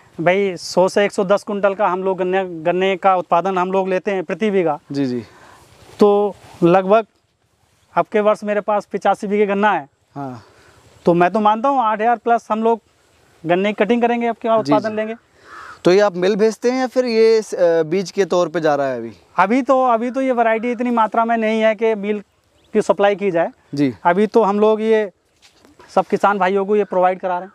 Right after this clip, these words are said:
Speaker 2: अच्छा, जा रहा है already आपका?
Speaker 1: हाँ।
Speaker 2: जी, जी।
Speaker 1: पिछले वर्ष भी हम लोगों ने पूरे ज़िले में बहुत ही, अ, माकूल रेट में, बिल्कुल नॉर्मल रेट में हम लोगों ने किसान भाइयों को ये बीज उपलब्ध कराया था।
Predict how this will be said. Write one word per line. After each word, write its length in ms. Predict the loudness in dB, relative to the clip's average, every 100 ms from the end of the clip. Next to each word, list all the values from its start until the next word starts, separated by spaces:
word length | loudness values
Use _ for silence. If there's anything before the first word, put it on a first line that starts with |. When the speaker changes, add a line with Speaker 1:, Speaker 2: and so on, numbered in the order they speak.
| -12
Speaker 2:
अच्छा, 260 | -10 -2
जा 160 | 2 4
रहा 100 | 4
है 60 | 0
already 300 | 0 0 -2
आपका? 220 | -2 -6
Speaker 1:
हाँ। 140 | -10 _ -6
Speaker 2:
जी, 160 | -2 -2
जी। 160 | -4 -12 _ -6
Speaker 1:
पिछले 220 | 0 2
वर्ष 240 | 2 0 0
भी 60 |
हम 120 | 0
लोगों 200 | 0 0
ने 80 | 0
पूरे 220 | 0 0
ज़िले 200 | 0 0
में 180 | 0 0 -4 _ _ -14 -4
बहुत 340 | 0 2 0
ही, 160 | -2 -8
अ, 60 | -4 0 2 2 0 0
माकूल 440 | 0 -2 -2 -2
रेट 200 | 0 0
में, 240 | 0 0 -2
बिल्कुल 320 | -2 -2 -2 -6 _ _ _ 0
नॉर्मल 360 | 2 4 2 2
रेट 120 | 0
में 120 | -2
हम 100 | 0
लोगों 180 | 0 -2
ने 60 | -2
किसान 260 | -2 0
भाइयों 200 | 0 0
को 60 | 0
ये 80 | -2
बीज 180 | -2
उपलब्ध 260 | -2 -2 -4
कराया 260 | -2 -2
था। 140 | -4